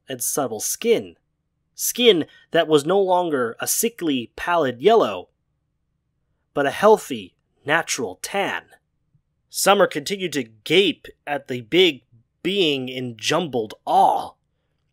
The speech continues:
He seemed invested in observing the bright iced windows, with his huge head faintly rotating to and fro. His ears flicked a few times, and his snout emitted a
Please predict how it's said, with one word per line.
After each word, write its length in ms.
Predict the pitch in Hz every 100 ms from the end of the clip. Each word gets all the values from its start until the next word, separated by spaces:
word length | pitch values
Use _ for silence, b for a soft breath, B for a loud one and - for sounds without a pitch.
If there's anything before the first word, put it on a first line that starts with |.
| _ B B B
He 140 | - 269
seemed 240 | 330 320
invested 640 | 294 226 - 269 165 127
in 300 | 160 170 185 -
observing 640 | 165 143 - 240 254 147
the 60 | 143
bright 320 | 123 170 262 160
iced 320 | 151 135 -
windows, 560 | 190 165 131 120 - -
with 120 | 147
his 160 | 170 -
huge 380 | 240 269 240
head 340 | - 185 135 123
faintly 500 | - 196 240 240 233
rotating 560 | 190 196 - 131 131 135
to 180 | 123
and 120 | 117 -
fro. 460 | 226 214 101 - _ _ _ _ _ _ B B B
His 200 | 151 208
ears 460 | 226 262 160 135
flicked 340 | - - 220 -
a 60 |
few 180 | - 135
times, 540 | - 196 160 104 - - b b b b
and 120 | 143
his 100 | 139
snout 500 | - - 208 185 -
emitted 420 | 135 135 190 151
a 120 | 120